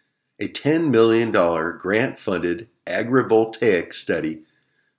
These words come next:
focused on how to sustainably locate ag and photovoltaic systems. This has a fancy name, scapes,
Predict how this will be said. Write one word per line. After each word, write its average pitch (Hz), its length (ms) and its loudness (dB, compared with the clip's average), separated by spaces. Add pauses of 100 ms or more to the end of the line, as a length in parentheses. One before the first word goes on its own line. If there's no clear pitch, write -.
focused 127 380 0
on 113 160 0
how 127 140 4
to 123 100 0
sustainably 143 720 -2
locate 107 560 2
ag 113 420 -2 (380)
and 95 140 -6
photovoltaic 101 840 0
systems. - 640 -8 (600)
This 185 140 -2
has 143 160 -2
a - 60 -6
fancy 95 420 -4
name, 82 340 -4 (220)
scapes, - 800 -2